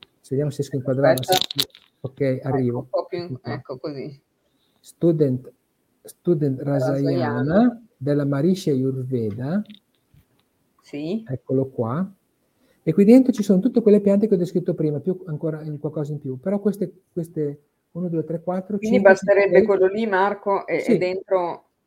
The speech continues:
Speaker 1: Dentro
Speaker 2: Ah,
Speaker 1: ci sono sei
Speaker 2: interessante
Speaker 1: piante che ho
Speaker 2: questo.
Speaker 1: appena parlato. Le prime sei piante che ho detto adesso qui ci sono tutte. E questo sono molto bilanciate fra di loro. Questo, vedete che c'è scritto student perché si dà agli studenti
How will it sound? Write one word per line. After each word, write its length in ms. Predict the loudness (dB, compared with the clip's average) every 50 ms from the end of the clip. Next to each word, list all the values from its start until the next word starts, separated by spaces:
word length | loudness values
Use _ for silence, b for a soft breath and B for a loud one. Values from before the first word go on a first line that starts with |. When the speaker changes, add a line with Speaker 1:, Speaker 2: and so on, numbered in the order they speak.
| _ -10
Speaker 1:
Dentro 340 | -2 2 2 2 2 2
Speaker 2:
Ah, 40 | -2
Speaker 1:
ci 80 | -2 0
sono 160 | 0 2 2 2
sei 20 | 2
Speaker 2:
interessante 320 | 0 0 2 2 2 4
Speaker 1:
piante 300 | 4 4 4 4 4 4
che 60 | 4
ho 40 | 4
Speaker 2:
questo. 100 | 4 2
Speaker 1:
appena 220 | 2 2 2 0
parlato. 480 | 0 0 -2 -2 -2 -4 -4 -6 -8 -4
Le 140 | -4 -4 -2
prime 200 | 0 2 2 2
sei 180 | 2 0 -2
piante 240 | -2 -2 -2 -2 -2
che 60 | -2
ho 20 | -2
detto 180 | 0 0 0
adesso 280 | 0 0 -2 -2 -2 -4
qui 120 | -4 -4
ci 80 | -4 -4
sono 200 | -4 -4 -6 -8
tutte. 340 | -8 -10 -12 -12 -16 -18 -20 _ _ _ _ _ _ _ _ _ _ _ _ _
E 120 | -10 -2
questo 400 | 2 2 2 2 2 -2 -10 -12 -12
sono 240 | -10 -8 -6 -6 -2
molto 300 | 0 0 0 0 -2 -4
bilanciate 520 | -4 -4 -4 -4 -6 -6 -8 -8 -8 -8
fra 160 | -8 -8 -10
di 120 | -8 -6 -6
loro. 220 | -6 -6 -6 -2
Questo, 340 | 0 0 0 0 0 -2 -2
vedete 300 | -2 -2 -2 -2 0 0
che 80 | 0
c'è 80 | 0 -2
scritto 260 | -4 -4 -4 -6 -6
student 520 | -8 -12 -6 -4 -2 0 2 2 0 0 0
perché 200 | -2 -4 -4 -6
si 120 | -8 -6
dà 100 | -6 -6
agli 120 | -4 -4
studenti 720 | -4 -4 -4 -4 -4 -4 -4 -4 -6 -6 -6 -4 -6 -6